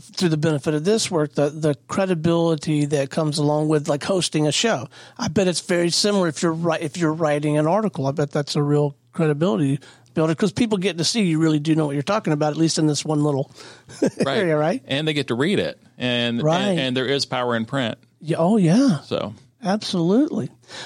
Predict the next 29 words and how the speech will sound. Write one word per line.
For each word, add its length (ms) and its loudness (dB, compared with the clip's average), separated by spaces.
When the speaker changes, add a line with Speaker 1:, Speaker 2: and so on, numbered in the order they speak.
Speaker 1:
Okay, 240 0
I 80 -2
gotta 200 0
know. 200 2
Th-, 260 -2
th-, 260 -2
let, 220 0
let's 140 0
back 260 -4
up 160 0
a 40 0
little 180 2
bit. 180 -2
Tell 160 2
us 140 -2
a 60 4
little 200 4
bit 140 2
about 200 2
the 80 0
backstory, 760 -2
man. 280 2
How, 240 0
how 340 0
in 160 2
the 100 0
world 520 0
did 240 0
you, 160 4